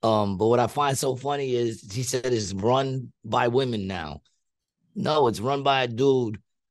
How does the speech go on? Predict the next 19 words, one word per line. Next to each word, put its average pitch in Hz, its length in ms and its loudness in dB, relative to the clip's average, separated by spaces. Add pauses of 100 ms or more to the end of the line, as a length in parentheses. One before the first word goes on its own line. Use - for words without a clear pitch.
(680)
who 113 60 -6
feels 151 360 0
like 120 180 -2
a 107 40 -4
woman. 78 380 -8 (1300)
See, 185 100 -6
that's 190 160 0
the 349 60 0
main 156 200 0
thing 135 200 2
about 123 220 0
this 110 140 -6
whole 107 200 -2
thing 135 240 -2
is 107 100 -2
that, 107 340 -2
you 127 100 -4
know, 117 100 0
th-, 107 360 -8